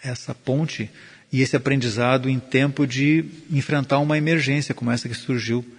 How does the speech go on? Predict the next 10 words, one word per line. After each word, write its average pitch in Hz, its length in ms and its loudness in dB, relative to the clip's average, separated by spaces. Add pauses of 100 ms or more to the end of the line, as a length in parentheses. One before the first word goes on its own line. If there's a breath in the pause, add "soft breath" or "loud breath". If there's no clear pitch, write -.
(120 loud breath)
sem 131 180 -2
mandar 120 300 0
recado. 113 500 -2 (540 loud breath)
Então, 123 140 -4
muitos 123 180 -2
professores 143 640 -2
que - 140 -10
relutavam 127 580 -2
em 123 60 0
utilizar 120 680 -2